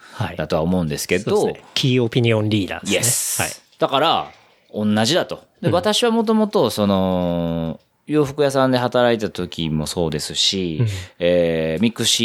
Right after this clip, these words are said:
Speaker 2: ーディーをハス-、
Speaker 1: はい。
Speaker 2: ハスリングしてた時もそうですけど、
Speaker 1: うんうん。
Speaker 2: 人に何かをおすすめするのが好きなんですよ。
Speaker 1: うんうん。
Speaker 2: どうやら。
Speaker 1: はい。
Speaker 2: 今も実際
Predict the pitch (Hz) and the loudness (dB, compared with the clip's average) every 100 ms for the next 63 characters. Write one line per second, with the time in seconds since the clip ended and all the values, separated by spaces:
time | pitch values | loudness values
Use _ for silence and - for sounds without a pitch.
0 | 107 104 92 78 53 _ - 82 - - | 2 2 0 -2 -8 _ -8 -4 -4 -4
1 | - - 113 104 87 80 80 92 82 76 | -8 -6 -4 -2 -2 -2 -2 -2 -2 -6
2 | 73 98 73 143 113 98 87 80 - - | -2 -2 0 0 0 2 0 -2 -12 -20
3 | - - - 247 226 113 98 87 92 135 | -20 -12 -2 0 2 2 2 2 2 0
4 | 143 82 90 - 92 101 110 - 127 123 | 0 -2 0 0 -2 -2 -4 -4 -2 -2
5 | 123 - 180 175 156 80 69 65 - 202 | -2 -4 -2 0 0 0 -4 -2 0 0
6 | - 82 60 58 - - - - _ 143 | -2 -6 -6 -8 -8 -8 -10 -20 _ 2
7 | 135 120 95 101 87 - _ _ - 107 | 4 4 2 -2 -6 -12 _ _ -2 2
8 | 107 80 71 65 _ - - - _ _ | 2 2 -2 -6 _ -8 -6 -8 _ _
9 | _ _ _ _ - 113 135 110 85 80 | _ _ _ _ -6 0 2 2 -2 -6
10 | - 85 80 | -6 -6 -6